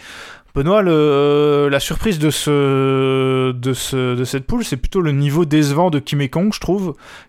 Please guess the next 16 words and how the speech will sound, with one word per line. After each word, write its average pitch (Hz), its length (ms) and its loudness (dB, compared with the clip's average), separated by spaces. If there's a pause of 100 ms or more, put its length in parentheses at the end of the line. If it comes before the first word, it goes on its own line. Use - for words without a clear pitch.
qui 143 180 -2
avait, 143 300 2
euh, 131 420 2
je 123 140 -2
trouve, 143 260 -4
largement 147 400 0
sur 143 180 -4
le 127 80 -2
papier 143 360 -2
la 131 100 -2
place 147 240 -2
de 131 100 -2
se, 123 380 -4
de 120 140 -4
se - 80 -10
qualifier. 131 480 -4